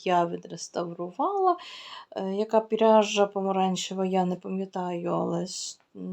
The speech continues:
це, мабуть, Альзе, якась Альзе. А, ось, бо там вже етикетки немає, цим шкарпеткам років чотири. А, так, ну, добрий вечір. Ми з вами. Бубиня.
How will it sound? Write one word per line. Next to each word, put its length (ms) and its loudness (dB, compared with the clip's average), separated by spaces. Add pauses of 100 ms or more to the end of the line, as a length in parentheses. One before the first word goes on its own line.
це, 340 -8
мабуть, 480 -10
Альзе, 480 -4 (260)
якась 400 -10
Альзе. 460 -4 (1040)
А, 440 -10 (160)
ось, 580 -10 (100)
бо 220 -6
там 320 -4
вже 140 -4
етикетки 600 -4
немає, 540 2
цим 580 -6
шкарпеткам 1500 -10
років 340 -20
чотири. 500 -6 (680)
А, 440 -10
так, 320 -10
ну, 240 -8
добрий 460 -4
вечір. 580 -8
Ми 220 -10
з 60 -12
вами. 420 -2 (960)
Бубиня. 720 -2